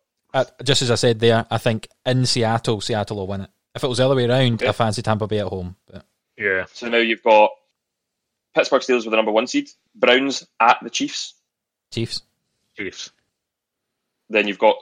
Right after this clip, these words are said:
Speaker 2: Colts at the Bills.
Speaker 3: Bills.
Speaker 1: I would pick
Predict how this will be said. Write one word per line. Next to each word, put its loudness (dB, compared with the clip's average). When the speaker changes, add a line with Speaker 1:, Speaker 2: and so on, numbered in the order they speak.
Speaker 2:
Colts 0
at 6
the -6
Bills. 0
Speaker 3:
Bills. -12
Speaker 1:
I 2
would -2
pick -4